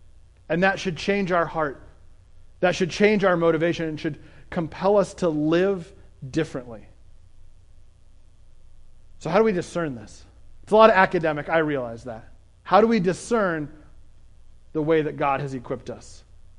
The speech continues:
To those of us that have maybe no idea what God is calling us to do, or maybe I have been guilty of this, maybe we think when God was handing out gifts that I got skipped over. I have some steps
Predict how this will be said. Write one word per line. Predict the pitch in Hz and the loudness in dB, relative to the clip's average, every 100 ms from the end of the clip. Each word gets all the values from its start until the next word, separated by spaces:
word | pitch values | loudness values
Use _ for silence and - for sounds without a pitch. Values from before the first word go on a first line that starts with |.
| - - - - - - - | -20 -20 -20 -20 -20 -20 -6
To | 165 | 0
those | 185 185 | 2 4
of | 185 | 0
us | 175 | 2
that | 180 | 0
have | 160 120 - | 0 -4 -12
maybe | 175 185 170 - - | -2 0 0 -4 -12
no | 165 190 208 | -2 4 8
idea | 196 190 165 156 196 185 | 8 8 4 0 4 4
what | 165 165 160 | 4 0 2
God | 165 165 | 4 4
is | 160 139 - - - - - | 4 -2 -12 -20 -20 -20 -2
calling | 185 185 190 | 4 6 6
us | 170 151 | 0 -2
to | 175 | -4
do, | 156 175 180 | 0 2 4
or | 151 139 170 | 2 -2 0
maybe | 196 226 220 - - - - - - - - - | 0 2 0 -2 -12 -20 -20 -20 -20 -20 -20 -2
I | 165 202 | 8 8
have | 190 | 8
been | 190 170 | 4 4
guilty | 196 170 180 | 2 4 0
of | |
this, | 180 170 | 0 -2
maybe | 170 202 240 | 2 4 4
we | 233 214 | 2 2
think | 233 226 | 2 0
when | 190 | 2
God | 180 202 | 6 6
was | 185 175 | 4 0
handing | 196 208 196 | -2 0 2
out | 185 170 | 2 0
gifts | 156 190 202 - - - - - | 0 0 0 -8 -20 -20 -20 -8
that | 156 156 - - - | 0 0 0 -10 -6
I | - 175 | 2 6
got | 180 170 | 6 4
skipped | - - 170 - | -2 -4 -2 0
over. | 143 113 104 - - - - - - - - - - - - - - - - | -2 -4 -14 -20 -20 -20 -20 -20 -20 -20 -20 -20 -20 -20 -20 -20 -20 -20 0
I | 165 190 | 6 6
have | 226 214 | 6 2
some | - 185 | -2 -6
steps | - 160 123 - | -4 -6 -6 -16